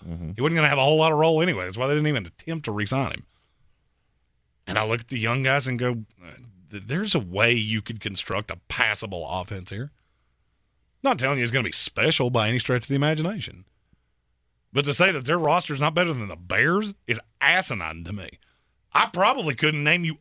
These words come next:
Speaker 2: a position where the Bears are better than them other than maybe receiver. And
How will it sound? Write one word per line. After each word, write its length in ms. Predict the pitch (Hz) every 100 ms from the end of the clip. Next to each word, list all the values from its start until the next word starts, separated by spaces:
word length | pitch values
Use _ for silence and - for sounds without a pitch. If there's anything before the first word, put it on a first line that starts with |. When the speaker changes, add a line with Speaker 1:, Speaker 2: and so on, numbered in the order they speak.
| -
Speaker 2:
a 180 | 165
position 460 | 160 143 147 175 127
where 140 | 123
the 60 | 120
Bears 260 | 120 135 110
are 60 |
better 360 | 98 98 123 151
than 140 | 151
them 200 | 156 175 - -
other 280 | 139 143 120
than 520 | 107 101 113 135 151
maybe 380 | 170 170 127 110
receiver. 520 | 98 85 92 - - _ _ _ _ _ _ -
And 140 | -